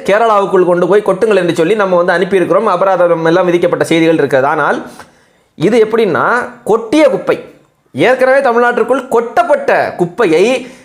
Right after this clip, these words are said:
அவர்களை வைத்தே, கேரள அரசை வைத்தே, ஆ, அள்ள வைத்து, அதை அப்படியே கேரளாவுக்கு திருப்பி செ-, கொண்டு சென்று கொண்டிருக்கக்கூடிய இந்த நிகழ்வு அப்படிங்கிறது வந்து இதற்கு முன்பு நடந்ததா தெரியல. எனக்கு தெரிந்த அநேகமாக இதுதான் வரலாற்றில் முறை, முதல் முறை என்றே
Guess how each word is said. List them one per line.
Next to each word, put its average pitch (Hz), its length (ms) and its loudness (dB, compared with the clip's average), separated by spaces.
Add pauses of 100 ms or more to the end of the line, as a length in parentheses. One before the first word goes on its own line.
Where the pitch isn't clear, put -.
(220)
அவர்களை 269 520 2
வைத்தே, 202 480 0
கேரள 233 420 0
அரசை 220 320 0
வைத்தே, 190 800 0 (220)
ஆ, 156 400 2
அள்ள 240 240 2
வைத்து, 180 720 0 (220)
அதை 175 240 0
அப்படியே 240 360 2
கேரளாவுக்கு 214 640 2 (400)
திருப்பி 196 300 0
செ-, 147 480 2
கொண்டு 175 300 0 (640)
சென்று 185 280 -2
கொண்டிருக்கக்கூடிய 151 420 0
இந்த 139 120 0
நிகழ்வு 190 340 2
அப்படிங்கிறது 143 340 0
வந்து 147 520 2
இதற்கு 175 300 0
முன்பு 269 320 0
நடந்ததா 208 840 0
தெரியல. 156 460 0 (280)
எனக்கு 139 240 -2
தெரிந்த 220 240 0
அநேகமாக 208 420 0
இதுதான் 202 260 2
வரலாற்றில் 185 400 0
முறை, 175 260 0
முதல் 170 240 0
முறை 180 200 0
என்றே 160 580 0